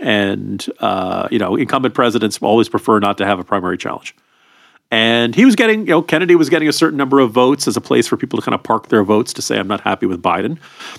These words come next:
But he's leveled out around fifteen percent, both nationally and in the early primary states. And that's just not gonna get you much attention anymore. That's just not that interesting. That's just not surprising or exciting. And so my argument was, if you wanna be a player in this race,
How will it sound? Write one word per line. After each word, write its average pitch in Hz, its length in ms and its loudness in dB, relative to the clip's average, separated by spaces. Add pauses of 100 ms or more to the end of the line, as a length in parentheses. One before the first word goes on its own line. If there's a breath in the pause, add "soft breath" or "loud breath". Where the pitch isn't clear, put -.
(360 loud breath)
But 190 100 2
he's 220 400 2
leveled 165 400 4
out 143 240 2
around 127 300 2
fifteen 135 420 2
percent, 120 560 -2
both 120 220 2
nationally 113 720 0
and 107 240 -2
in 101 200 -2
the 101 400 0 (500 soft breath)
early 113 220 4
primary 104 460 0
states. - 480 -2
And 117 360 0
that's 139 420 0
just - 300 -2
not 120 240 -2 (240)
gonna 120 180 4
get 131 260 0
you 143 60 6
much 127 460 0
attention 247 360 2
anymore. 151 380 2
That's - 180 -2
just 135 200 -2
not 127 160 0
that 123 160 2
interesting. - 400 -4
That's 95 140 -10
just - 160 -4
not 104 120 -2
surprising 101 460 -6
or - 60 -8
exciting. - 440 -6 (600 soft breath)
And 131 120 0
so 127 520 4
my 123 260 0
argument 123 380 2
was, 104 260 2
if 110 80 -2
you 127 80 6
wanna 202 160 4
be 180 140 6
a 165 80 2
player 208 400 2
in 110 80 0
this 104 180 0
race, - 720 -4